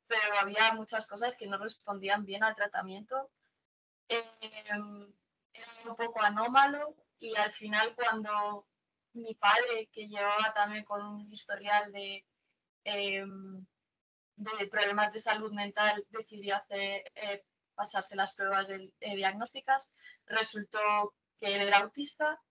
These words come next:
y era lógico pensar que, que yo también podía serlo, así que así es como accedí al, al diagnóstico. Y la verdad es que vino en un momento muy necesitado y me vino muy bien porque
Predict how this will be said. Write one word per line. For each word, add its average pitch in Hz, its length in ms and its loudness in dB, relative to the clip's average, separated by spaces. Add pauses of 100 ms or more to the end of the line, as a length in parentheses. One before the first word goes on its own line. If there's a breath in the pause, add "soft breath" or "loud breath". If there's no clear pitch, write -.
(460)
y 214 680 0
era 196 300 2 (160)
lógico 196 400 -6
pensar 190 460 0
que, 175 480 -2 (380)
que 196 120 -4
yo 180 100 2
también 175 300 -4
podía 175 260 -6
serlo, 233 440 -10
así - 220 -12
que 190 100 -8
así 185 160 -6
es 180 100 -6
como 180 360 -4
accedí 175 720 -12
al, 175 360 -12
al 196 140 -6
diagnóstico. 175 600 -6 (140)
Y 226 120 -4
la 196 120 8
verdad 190 160 4
es - 120 0
que 202 360 2 (440 loud breath)
vino 226 280 2
en 233 100 6
un 233 80 -4
momento 214 440 -2
muy 208 140 -6 (300)
necesitado 220 640 -2 (180)
y 226 100 -10
me 202 140 -4
vino 196 440 -2 (140)
muy 220 260 -2
bien 208 360 -4
porque 190 560 0